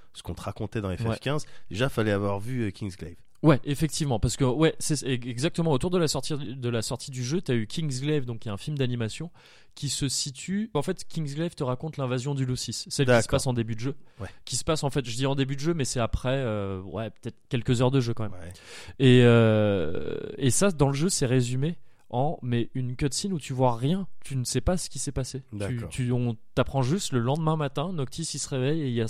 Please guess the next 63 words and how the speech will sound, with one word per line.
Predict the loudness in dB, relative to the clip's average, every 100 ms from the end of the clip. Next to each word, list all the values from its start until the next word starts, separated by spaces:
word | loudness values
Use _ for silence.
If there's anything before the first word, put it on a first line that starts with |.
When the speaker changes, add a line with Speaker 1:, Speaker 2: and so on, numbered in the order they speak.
| -2
Speaker 2:
un | -4
de | -2
ses | -4
potes | -4 -4
qui | -2
arrive | -2
et | -2
qui | -4
fait : « | -4
Ah, |
t'as | -2 -2
vu | -2
le |
journal, | -2 -2 -2 -4
ton | -2
père | 2 2
il |
est | 0
mort. » | -2 -4 -4 -4 -4 -4
Speaker 1:
<laughs> | -6 -6 4
Speaker 2:
Et | 8 8 6
je, | 2 0
enfin, | -2 -4 -8 -10 -12 -16 -18 -10
et | 0 4
donc | 4 2
Noctis | -2 0 -2 2
il | 2
est |
pas | 2 0
content, | 2 0 2
mais, | 2 2
Speaker 1:
Bah | 0
ouais. | 2
Speaker 2:
mais | 2
toi | 2 0
en |
tant | 2 0
que | 2
joueur | 0 2
t'es | 2
attaché | 2 2 0 0
à | 0
rien, | 0 -2 -2
tu | 0
Speaker 1:
Bah | 4
Speaker 2:
l'as, | 4
Speaker 1:
ouais. | 4
Speaker 2:
tu |
l'as | 0
vu | 0
qu'une | -2 -4
fois | -2 -2
au | -2
début | -2 -4
le | -4
père, | -4 -6
tu | -10
t'en | -12 -10
fous | -10 -10
quoi, | -12
tu | -8
Speaker 1:
Ouais. |
Speaker 2:
vois. | -8